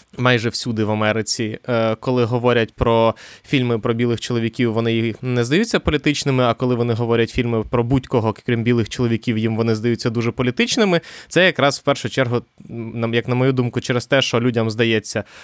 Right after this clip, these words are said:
що всім же ж цікаві фільми про білих чоловіків. Відповідно, їх всі з радістю дивляться і через це і знімають, а нікому не цікаві фільми про будь-кого іншого, відповідно, їх знімають тільки тому, що це політика. Приблизно те саме стосується і різниці між, е,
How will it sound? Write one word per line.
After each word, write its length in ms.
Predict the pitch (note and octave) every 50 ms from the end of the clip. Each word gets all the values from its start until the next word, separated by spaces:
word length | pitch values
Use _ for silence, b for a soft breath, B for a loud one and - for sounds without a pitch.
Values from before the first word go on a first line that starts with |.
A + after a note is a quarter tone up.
| B B
що 360 | B - - B2 A2+ A#2 - - _
всім 300 | - - - F3+ F3 E3+
же 80 | D#3 C3+
ж 100 | - -
цікаві 400 | - B2+ - B2 G#2 G2 G#2+ G#2
фільми 300 | - - G#2+ G#2+ G#2+ G#2
про 140 | - A#2+
білих 280 | A2 G#2+ A#2 A2 A2 -
чоловіків. 540 | - - A#2+ A2+ G#2+ G#2+ - - G#2+ G#2 G2
Відповідно, 580 | G#2+ - - A#2 A2 C3 D3 D#3 D3 C3+ B2+
їх 180 | A#2 A#2 A#2 -
всі 220 | - - - C#3+
з 80 | C3 A#2
радістю 420 | A#2 B2 B2 B2 A#2 - - C3
дивляться 480 | A2+ G#2+ C#3 D3+ D#3 C#3+ C3 - - B2
і 80 | A2+ A2+
через 260 | - - A2+ G#2+ -
це 180 | - B2 B2
і 40 | B2
знімають, 540 | A2+ G#2+ A2+ G#2+ G2+ G#2 G2+ G2+ G2+ G2 - -
а 80 | A2
нікому 340 | G#2 A2 G#2+ - C#3+ C3 B2+
не 100 | B2 A#2
цікаві 440 | - - A#2 - A#2 A2 A2 G#2+ G#2
фільми 300 | - - A2 A2+ A2+ G#2+
про 160 | - B2 A#2
будь-кого 380 | A2 A#2+ - - - A#2 A2 A#2+
іншого, 400 | C#3+ F3+ A3 G#3+ - C#3+ A#2+ G#2+
відповідно, 440 | A2 - - G#2+ B2 D3 C3+ B2+ A#2+
їх 160 | A#2+ A2 A2
знімають 340 | G#2+ A2 A#2+ C3+ C3 A2+ -
тільки 260 | - C3 B2 - A2+
тому, 200 | - A2+ A#2 A#2+
що 100 | - A#2
це 140 | - B2 G#2+
політика. 560 | - A#2 G#2 G2 F#2+ - G2+ - - A2 - B B B B B B B B B B B
Приблизно 400 | - D3 D3 G3+ A#3 G3+ G3 F3+
те 120 | - F3
саме 280 | D#3+ - F3+ F3+ F3+ D#3+
стосується 640 | - - C3+ - - E3 E3 D3+ - - D3 C3
і 380 | C3 - C#3 C3+ C3+ B2+ B2+ B2+
різниці 460 | C3 C3 B2 B2+ C#3+ D3 - - C3
між, 360 | B2 C3 C3 A#2+ G#2 - -
е, 500 | C3 B2 A#2+ A#2 A2+ A2+ A2 A2 A2 -